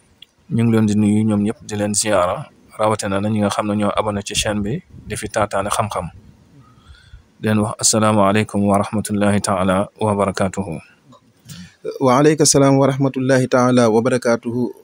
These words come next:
Speaker 2: Kon mbokk yi, mu ngi noonu, kooku mooy Serigne Djily Abdou Khadre Ba.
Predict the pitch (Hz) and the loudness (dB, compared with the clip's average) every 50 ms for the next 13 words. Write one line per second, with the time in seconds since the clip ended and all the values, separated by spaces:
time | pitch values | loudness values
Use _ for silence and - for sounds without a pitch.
0 | _ _ - - 135 139 139 143 139 - 131 131 131 131 131 127 123 123 120 - | _ _ -6 -2 -2 0 2 2 2 2 2 0 0 0 0 0 0 0 0 0
1 | 147 139 - 139 135 127 131 131 - - - 139 135 131 120 117 117 135 131 123 | -2 -2 0 0 0 0 0 0 -2 -2 2 2 4 4 2 2 2 2 0 0
2 | 131 - _ - - 107 127 123 127 117 117 - - 120 120 113 120 120 - - | 0 -4 _ -10 -8 -8 -4 -2 -2 -2 -2 0 2 2 2 2 0 -4 -8 -10
3 | _ _ 101 104 110 123 117 | _ _ -20 -6 0 0 0